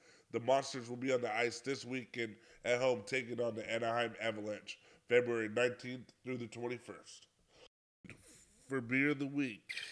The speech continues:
I wanna just talk to you guys this week about something. And you know what? It's been a hundred and four weeks. So that means a hundred and four beers that I've had. And that's not including what I've had in between those,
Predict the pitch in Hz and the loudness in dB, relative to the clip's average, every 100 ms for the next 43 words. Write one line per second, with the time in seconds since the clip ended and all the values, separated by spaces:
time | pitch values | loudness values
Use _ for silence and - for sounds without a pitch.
0 | - - _ 123 131 143 151 147 135 127 | -14 -20 _ -4 -2 -2 -2 -2 -6 -8
1 | - 127 127 113 110 104 104 101 101 98 | -10 -8 -8 -8 -14 -8 -8 -8 -10 -10
2 | 104 101 107 104 98 - 107 95 110 107 | -10 -10 -10 -12 -12 -8 -8 -6 -8 -10
3 | - - - - _ 123 127 131 135 139 | -12 -20 -20 -20 _ -10 -8 -4 -4 0
4 | 135 135 131 - - - - - _ 127 | 2 4 2 0 -12 -20 -20 -20 _ -6
5 | 127 127 151 131 131 143 156 147 135 123 | -4 -2 -2 -2 -4 -6 -4 -6 -6 -12
6 | - 120 117 117 110 - - - _ _ | -6 -2 0 -2 -4 -8 -16 -20 _ _
7 | _ - 127 143 139 135 117 110 101 110 | _ -12 0 0 0 -4 -8 -12 -10 -10
8 | 110 123 147 139 139 131 - 110 117 107 | -10 -4 -2 -2 -2 -4 -8 -4 -2 -2
9 | 113 110 101 104 101 98 104 90 65 - | -6 -6 -8 -8 -8 -8 -8 -10 -12 -20
10 | _ - - - _ - 127 147 160 170 | _ -20 -20 -20 _ -4 2 2 2 2
11 | 147 139 139 143 131 117 - _ 127 131 | 0 0 -2 -2 -2 -6 -16 _ 0 2
12 | 120 117 120 123 120 120 113 110 - 110 | 2 -2 -2 -2 -2 -4 -4 -6 -8 -10
13 | 131 127 110 107 101 | -8 -8 -6 -8 -8